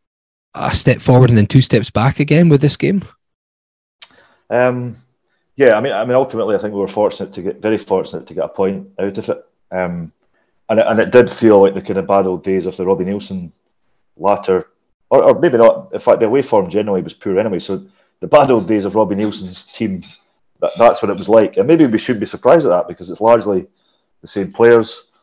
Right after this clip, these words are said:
Speaker 2: Okay, there's a different guy in charge and all that kind of stuff, but, uh, you know, maybe it's no big shock. I, I think, you can tell me if I'm wrong, but I, I think that's fifteen points from fourteen away games this season. Is that right? It's somewhere in that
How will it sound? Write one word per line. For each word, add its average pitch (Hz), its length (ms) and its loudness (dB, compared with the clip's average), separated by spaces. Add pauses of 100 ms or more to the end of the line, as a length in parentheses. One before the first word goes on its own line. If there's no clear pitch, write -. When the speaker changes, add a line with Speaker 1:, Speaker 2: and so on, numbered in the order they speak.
(420)
Speaker 2:
Okay, 107 280 -4
there's 92 140 -4
a - 20 -10
different - 280 -10
guy 92 120 0
in 87 80 -8
charge 95 400 -2
and 90 80 -8
all 92 80 -6
that 98 120 -2
kind 92 100 -18
of 90 60 -16
stuff, - 260 -8
but, - 140 -2
uh, 80 100 -4 (100)
you 95 120 -12
know, 104 80 -10
maybe 101 400 -2 (240)
it's - 140 -18
no 104 120 -4
big 95 220 -2
shock. - 440 0
I, 120 220 2
I 131 60 4
think, 120 500 -2 (480)
you 113 100 -18
can 104 120 -16
tell 131 120 0
me 117 60 4
if - 80 -8
I'm 107 60 -8
wrong, 117 200 0
but 92 280 0
I, 127 60 0
I 123 40 -2
think 117 220 -6
that's - 540 -8 (520)
fifteen 131 580 -6
points - 380 2
from 101 180 -12
fourteen 117 480 -6
away 117 180 0
games 127 240 -2
this 127 180 -6
season. 143 240 -8
Is 113 80 -4
that 123 140 4
right? 127 200 2
It's - 120 -10
somewhere 113 320 0
in 98 100 -2
that - 400 -4